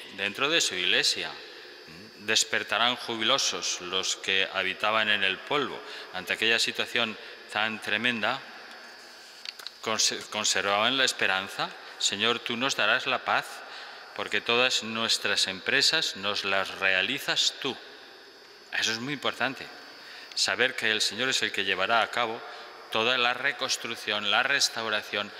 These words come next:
y a través de nuestra Madre Santa María es como nos va recordando esta realidad. Nosotros nos podemos preguntar en estos momentos, si tú te has fijado, Señor, que estás en el, en el cielo y con nosotros,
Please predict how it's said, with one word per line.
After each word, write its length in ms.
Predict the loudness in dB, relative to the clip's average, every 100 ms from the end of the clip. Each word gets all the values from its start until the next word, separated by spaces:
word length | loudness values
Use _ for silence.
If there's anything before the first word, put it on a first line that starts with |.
| -14 -14 -4
y 80 | -2
a 80 |
través 280 | 0 2 2
de 80 | 2
nuestra 280 | -2 -2 0
Madre 240 | 2 4
Santa 260 | 2 0 0
María 340 | 0 0 -2 -2 -10 -16 -16 -18 -18 -10 0
es 260 | 2 2
como 260 | -2 -4 -4
nos 280 | -2 -2 0
va 100 | 0
recordando 720 | 0 -2 -4 0 0 0 -4 -6 -14 -16 -18 -4
esta 380 | 0 0 2 2
realidad. 500 | 2 0 -2 -6 -8 -10 -16 -18 -18 -18 -18 -16 -14 -14 -16 -18 -20 -20 -20 -6
Nosotros 300 | 0 4 4
nos 140 | 2
podemos 340 | 0 0 0 0
preguntar 480 | 0 0 0 0 2
en 160 | 2
estos 260 | 0 0 -2
momentos, 640 | 0 -2 0 0 0 -2 -8 -12 -8
si 400 | 0 0 2 0 2
tú 140 | 0 2
te 140 | 2
has 140 | 2
fijado, 580 | 2 -2 0 2 2 2
Señor, 360 | 0 -2 -2 -2
que 80 | -2
estás 300 | 0 0 0
en 60 |
el, 220 | 0 -2 -6 -12 -12 -2
en 100 | 2
el 120 | 2
cielo 260 | 2 2 2
y 60 |
con 160 | 0 -4
nosotros, 580 | -2 0 0 -2 -4